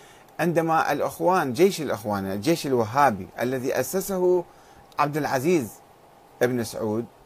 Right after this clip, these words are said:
بعد توقيع اتفاقية جدة لعام ألف وتسعمية وسبعة وعشرين، آه، هؤلاء الأخوان قالوا: "هذه الاتفاقية خيانية وضد الإسلام والمسلمين، وبالتالي نحن لا نعترف بها ولا نعترف بك".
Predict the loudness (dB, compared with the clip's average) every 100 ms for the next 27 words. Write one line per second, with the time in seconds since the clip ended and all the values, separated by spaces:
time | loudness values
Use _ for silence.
0 | -20 -20 -20 -20 -20 -20 -20 -20 -4 0
1 | 0 0 0 -2 2 0 0 -6 -6 -4
2 | -2 -2 0 -2 -2 -2 -2 -2 -4 -4
3 | -6 -8 -8 -4 -2 -2 -4 -6 -6 -6
4 | -10 -8 -6 -4 -6 -10 -18 -20 -20 -20
5 | -20 -20 -20 -20 -20 -2 2 2 2 -2
6 | 0 2 2 0 -4 -4 -4 -2 -2 -2
7 | -2 -2 -4 -6 -8 -6 -2 -2 -2 -4
8 | -4 -2 -2 -2 -6 -12 -20 -20 -20 -20
9 | -20 -20 -20 -10 2 4 4 4 0 -2
10 | -4 -4 -2 0 0 -2 -4 -4 -4 -4
11 | -8 -12 -8 -8 -6 -2 0 -2 -4 -6
12 | -2 -2 -2 -4 -6 -6 -4 0 2 4
13 | 4 4 4 2 2 2 -2